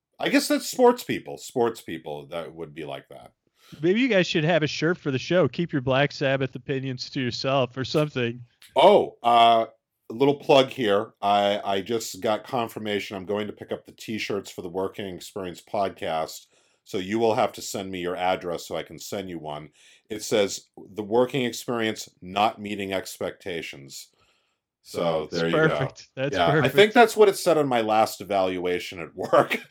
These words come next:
Speaker 1: <laughs> "Not meeting expectations." And I was like, "Yes," <laughs> 'cause it was, like, two notches above the worst one. So I thought, "Well, there you go." Right in that,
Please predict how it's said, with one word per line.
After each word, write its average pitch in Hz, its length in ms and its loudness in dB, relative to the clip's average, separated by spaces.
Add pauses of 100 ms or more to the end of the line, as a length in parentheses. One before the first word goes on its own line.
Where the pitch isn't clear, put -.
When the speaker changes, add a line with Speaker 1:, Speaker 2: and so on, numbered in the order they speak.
Speaker 1:
<laughs> 294 140 -8
"Not - 460 4
meeting 175 460 4
expectations." 117 1200 -6 (380)
And 156 140 4
I 185 140 10
was 190 200 6
like, 151 320 4 (540)
"Yes," - 840 2
<laughs> 254 240 12
'cause 170 300 8 (220)
it 214 80 2
was, 220 160 4
like, 214 260 4
two 247 180 0
notches 220 460 2
above 156 340 4
the 131 80 2
worst 113 520 2
one. 180 320 -2
So - 200 0
I 131 60 4
thought, 127 240 0
"Well, 104 140 -4
there 110 180 0
you 87 80 -2
go." 120 220 0
Right 135 280 2
in - 100 -10
that, 196 200 0